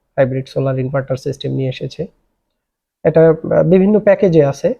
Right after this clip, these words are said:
আপনি আপনার নিকটস্থ যে প্লাজা আছে বা নিকটস্থ যে ওয়া-, ওয়ালটনের ডিস্ট্রিবিউটর শোরুম আছে, তাদের সাথে যোগাযোগ করে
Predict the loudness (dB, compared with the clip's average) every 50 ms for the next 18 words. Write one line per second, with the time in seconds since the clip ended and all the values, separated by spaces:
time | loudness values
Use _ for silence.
0 | _ _ -6 -6 -2 0 0 2 2 0 -2 -8 -4 -2 0 0 0 -2 -2 -4
1 | -4 -4 -4 -6 -6 -8 -6 -4 -4 -4 -2 0 0 0 2 0 0 -2 -2 -4
2 | -8 -10 -10 -10 _ _ _ _ _ _ _ _ _ _ _ _ _ _ _ _
3 | _ _ _ _ _ _ _ _ _ _ -2 0 2 2 2 2 2 0 -2 -2
4 | -2 -6 -8 -6 -4 -4 -2 -2 -2 -4 -4 -6 -12 -14 -8 -6 -6 -6 -6 -8
5 | -2 -2 -2 0 0 0 0 0 -2 0 -2 -2 -2 -2 -4 -2 -2 -2 -2 -2
6 | -4 0 0 0 0 2 -2 -4 -4 -6 -6 -2 0 0 0 0 -2 -4 -4 -4
7 | -4 -4 -2 0 0 0 -2 -4 -2 _ 2 2 2